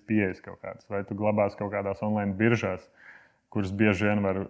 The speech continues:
tikt uzlaustas vai aizvērtas vai krāpšanas notikt, nu, ir, ir ļoti daudz veidu, kā tu vari pazaudēt to savu kripto. Un tas, nu, laika gaitā arī notiek, un liela daļa cilvēku daudz arī pazaudē to, to kripto, jo vienkārši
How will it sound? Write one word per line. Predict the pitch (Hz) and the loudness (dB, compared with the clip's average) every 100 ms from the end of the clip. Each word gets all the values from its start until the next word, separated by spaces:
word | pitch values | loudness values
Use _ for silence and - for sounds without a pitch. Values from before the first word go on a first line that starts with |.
| - | -10
tikt | - 95 | -10 0
uzlaustas | 117 120 120 113 110 107 - | 4 6 6 6 4 -4 -2
vai | 98 104 | 2 4
aizvērtas | 104 107 104 104 - | 4 2 2 0 -4
vai | 98 90 | -8 -2
krāpšanas | 107 107 - 101 - | 4 4 2 -10 -8
notikt, | 104 98 98 107 | -8 -8 -10 -6
nu, | 107 110 - - _ _ _ | -4 -4 -8 -20 _ _ _
ir, | 101 98 | -6 -4
ir | - 107 | 0 6
ļoti | 120 139 - 107 | 8 8 8 6
daudz | 110 110 | 4 4
veidu, | 107 107 107 | 2 2 0
kā | 104 95 | -2 -2
tu | 104 | -4
vari | 92 | -2
pazaudēt | 104 98 92 90 87 | -2 0 -4 -6 -12
to | - | -20
savu | - - | -20 -20
kripto. | 98 - - - | -20 -18 -14 -4
Un | 107 | -2
tas, | 117 127 - - _ - | 2 0 -2 -20 _ -6
nu, | 120 123 123 | -2 0 2
laika | 117 123 104 | 4 2 0
gaitā | 113 117 131 135 | -2 2 4 4
arī | 139 | 0
notiek, | 151 160 - - | -2 -4 -6 -8
un | 95 95 | -12 -8
liela | 98 101 | -6 -4
daļa | 98 107 104 | -2 -4 -4
cilvēku | - 113 135 135 135 107 | -4 -2 0 -2 -6 -6
daudz | 110 113 123 | 0 0 0
arī | 127 131 | -6 -4
pazaudē | - 139 117 95 92 92 - - - | -4 -2 -4 -4 -10 -14 -18 -20 -18
to, | 95 | -18
to | - - | -18 -16
kripto, | 107 - 113 | -14 -6 -4
jo | 110 110 110 | -4 -6 -6
vienkārši | 113 117 110 - 113 110 | -8 -4 -4 -6 -10 -10